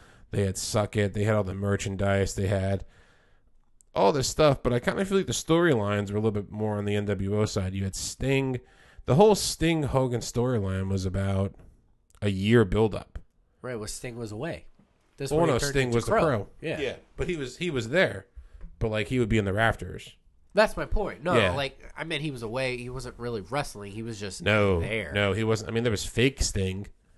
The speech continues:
Speaker 2: Yeah.
Speaker 1: But that wasn't real Sting.
Speaker 2: Right.
Speaker 1: So, I mean, don't get me wrong. I do love me some Dia. Actually, you know what?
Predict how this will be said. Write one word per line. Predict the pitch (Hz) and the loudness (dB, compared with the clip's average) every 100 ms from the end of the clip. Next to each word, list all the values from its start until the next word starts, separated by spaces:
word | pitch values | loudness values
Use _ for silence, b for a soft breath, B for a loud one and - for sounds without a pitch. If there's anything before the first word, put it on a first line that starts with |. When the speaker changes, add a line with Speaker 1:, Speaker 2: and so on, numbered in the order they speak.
| _ | _
Speaker 2:
Yeah. | - 82 67 - | -12 -12 -12 -8
Speaker 1:
But | - 95 | -4 -2
that | 95 | -2
wasn't | 98 - 101 | -4 -4 -2
real | 107 104 | 0 0
Sting. | - 104 - - | -4 -12 -14 -16
Speaker 2:
Right. | 80 - _ | -20 -20 _
Speaker 1:
So, | - 117 104 101 101 - _ _ - - - - _ _ _ _ _ - - | -6 0 4 4 2 -2 _ _ -20 -20 -20 -20 _ _ _ _ _ -12 -4
I | 113 | 0
mean, | 120 120 117 | 0 0 0
don't | 156 | 0
get | 170 | 0
me | 151 | -2
wrong. | 143 120 | 0 0
I | 104 117 | 0 -2
do | 110 117 | 0 0
love | 113 110 | 2 0
me | 110 | -2
some | - 85 | -4 -6
Dia. | 101 104 | -2 -2
Actually, | 110 170 - 240 208 | -2 -4 -4 -4 -2
you | 226 | 0
know | 233 | 0
what? | 220 - | 2 0